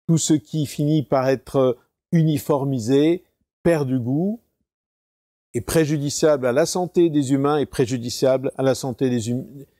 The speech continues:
des animaux. Donc je souhaite vraiment beaucoup de succès, beaucoup d'intérêt de cette, de cette audition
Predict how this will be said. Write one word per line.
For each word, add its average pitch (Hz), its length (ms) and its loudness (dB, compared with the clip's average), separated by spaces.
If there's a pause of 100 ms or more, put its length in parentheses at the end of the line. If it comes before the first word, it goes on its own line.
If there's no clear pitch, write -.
(300)
des 135 160 4
animaux. 123 400 0
Donc 117 200 0
je 139 100 -2
souhaite 160 280 0
vraiment 147 360 0
beaucoup 139 320 -2
de 135 160 4
succès, 151 500 0
beaucoup 135 280 0
d'intérêt 143 520 2 (300)
de 131 80 -4
cette, 123 380 -2
de 123 200 0
cette 127 460 -2
audition 143 720 0